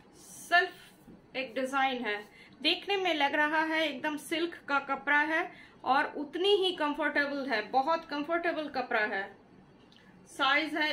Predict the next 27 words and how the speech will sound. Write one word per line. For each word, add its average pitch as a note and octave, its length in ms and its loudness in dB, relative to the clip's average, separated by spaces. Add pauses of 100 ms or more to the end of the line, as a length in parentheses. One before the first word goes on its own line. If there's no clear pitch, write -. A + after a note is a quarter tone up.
एक्सएल, C#4 500 -4 (100)
मतलब C#4 380 -4
फ़ोर्टी C#4 480 -4
टू। D#4+ 220 -4 (680)
This F4 300 -4
kurti D4 440 -6
size C4 520 0
is D#4+ 160 -4 (120)
forty-two। C#4+ 640 -4 (680)
Design C#4+ 440 0
देखिए, D4+ 480 -2 (580)
ये D4 280 0
जो D4+ 220 -2 (240)
इसमें D4+ 520 -2 (300)
काट E4 300 2
दाना D4 420 4
मोती D4 400 0
का D#4 180 4
work B3+ 320 2
है, A#3 140 0
मोती C4 320 -4
का C4+ 160 0
काम A#3 300 2
है। G#3+ 240 -4 (460)
ये C4+ 160 -2
देखिए, C4+ 420 -4
यहाँ C4+ 240 0